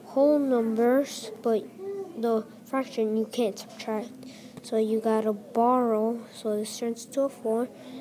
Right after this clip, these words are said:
and then you take this fraction into like this. So three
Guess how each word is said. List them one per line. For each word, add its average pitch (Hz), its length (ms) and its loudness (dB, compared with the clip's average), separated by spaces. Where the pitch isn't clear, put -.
and - 20 -18
then 247 200 6
you 240 80 4
take 233 400 0
this 302 240 6
fraction 240 680 -2
into 226 340 4
like 214 320 4
this. 220 680 0
So 220 300 -4
three 240 440 4